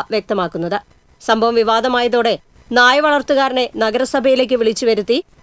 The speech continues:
ചെയർമാൻ വിശദീകരണം തേടി. നായ്ക്കളെ അടിയന്തരമായി നീക്കം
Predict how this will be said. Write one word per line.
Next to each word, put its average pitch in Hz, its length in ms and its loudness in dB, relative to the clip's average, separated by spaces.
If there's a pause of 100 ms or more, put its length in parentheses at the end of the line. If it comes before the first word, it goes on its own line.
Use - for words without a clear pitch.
(180)
ചെയർമാൻ 247 440 2
വിശദീകരണം 233 720 -2
തേടി. 175 220 -4 (440)
നായ്ക്കളെ 339 460 2 (160)
അടിയന്തരമായി 320 600 0
നീക്കം 285 260 0